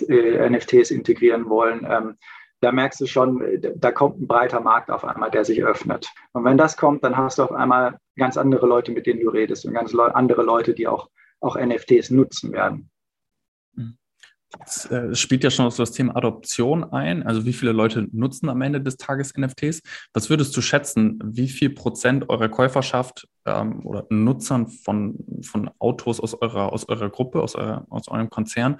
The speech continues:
Speaker 2: sind jetzt schon affin zum Thema N F Ts? Und wie, wie schätzt du die Wachstumskurve dort über die nächsten Monate und Jahre ein?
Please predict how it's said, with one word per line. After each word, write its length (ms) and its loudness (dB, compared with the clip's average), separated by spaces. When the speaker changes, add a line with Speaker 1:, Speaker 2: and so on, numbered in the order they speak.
Speaker 2:
sind 200 2
jetzt 220 0
schon 460 -2
affin 500 2
zum 180 -4
Thema 280 -4
N 100 -2
F 140 -4
Ts? 480 -4
Und 360 2
wie, 220 -8
wie 160 -4
schätzt 300 -2
du 40 2
die 120 0
Wachstumskurve 640 -4
dort 160 -4
über 140 -6
die 80 -2
nächsten 520 -4
Monate 380 2
und 100 -4
Jahre 240 -4
ein? 200 -8